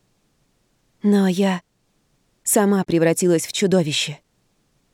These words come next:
Когда он захотел коснуться её снова, она не остановила его. Он провёл большим пальцем по её щеке,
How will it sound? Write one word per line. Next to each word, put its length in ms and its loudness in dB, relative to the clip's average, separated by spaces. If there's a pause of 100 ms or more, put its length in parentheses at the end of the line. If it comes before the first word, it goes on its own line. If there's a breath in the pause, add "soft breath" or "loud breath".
(560)
Когда 340 2
он 140 0
захотел 420 0
коснуться 460 -2
её 160 2
снова, 440 -2 (600)
она 280 2
не 140 2
остановила 500 0
его. 360 -2 (880)
Он 220 2
провёл 300 0
большим 420 -2
пальцем 380 -2
по 80 -2
её 240 2
щеке, 440 -2